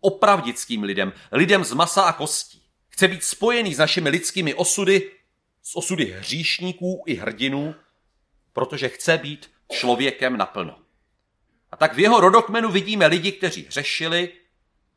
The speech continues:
ale činili pokání, i lidi, kteří hřešili a k Bohu už cestu nikdy nezačali hledat,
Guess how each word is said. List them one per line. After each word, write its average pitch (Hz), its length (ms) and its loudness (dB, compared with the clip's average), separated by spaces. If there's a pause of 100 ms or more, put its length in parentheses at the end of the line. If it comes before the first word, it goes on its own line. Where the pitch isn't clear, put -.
(140)
ale 104 140 -2
činili 98 320 -6
pokání, 127 680 0 (680)
i 226 100 4
lidi, 220 200 4
kteří 180 280 2
hřešili 190 540 2
a 160 60 6
k - 100 -4
Bohu 160 180 0
už 170 180 -6
cestu 175 280 -4
nikdy 160 300 -4
nezačali 160 460 -2
hledat, 131 460 0